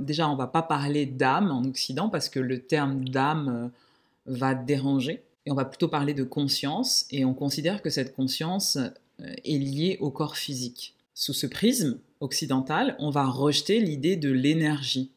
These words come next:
Hors de la matière et du corps physique, il n'y a rien. Donc l'une des illustrations, c'est, bah, la conscience, et l'âme ne survit pas à la mort physique d'une personne.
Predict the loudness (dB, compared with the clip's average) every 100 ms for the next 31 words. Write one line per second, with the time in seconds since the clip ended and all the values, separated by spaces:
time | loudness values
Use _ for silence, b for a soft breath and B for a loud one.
0 | 2 4 4 2 4 2 2 0 -2 -4
1 | -4 -6 -4 -6 -4 -4 -6 -10 -20 _
2 | _ -2 0 2 0 0 2 0 0 -4
3 | -6 -2 2 2 2 0 -2 -6 -4 -4
4 | 0 2 2 2 0 -2 -6 -8 -6 -6
5 | -4 -4 -2 -2 0 0 -2 -8 -4 0
6 | 0 0 0 -2 -4 -4 -4 -2 0 0
7 | -2 -2 0 -2 -2 -6 -6 -6 -6 -2
8 | 0 0 -4 -6 -8